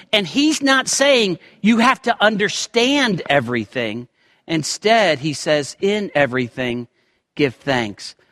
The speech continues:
But then at the end of these short commands, he throws this challenge in there,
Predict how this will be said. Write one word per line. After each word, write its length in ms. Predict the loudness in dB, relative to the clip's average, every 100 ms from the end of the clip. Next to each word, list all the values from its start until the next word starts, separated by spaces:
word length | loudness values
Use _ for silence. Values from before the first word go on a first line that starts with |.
| _
But 200 | -4 -2
then 440 | 0 0 2 -2 -6 _ _ _
at 120 | -2 0
the 120 | -2 0
end 340 | 2 2 0
of 260 | 2 0 0
these 460 | -2 -2 -4 -8 -14 _ _ _
short 600 | -4 -2 2 4 4 2
commands, 560 | -4 0 2 2 0 -4
he 160 | -4
throws 600 | -6 -2 2 4 2 0 -8 -16 _ _ _ _ _ _ _ _ _
this 220 | -2 -2 -6
challenge 640 | -8 -2 0 0 0 -4
in 220 | -8 -10
there, 280 | -12 -16 -20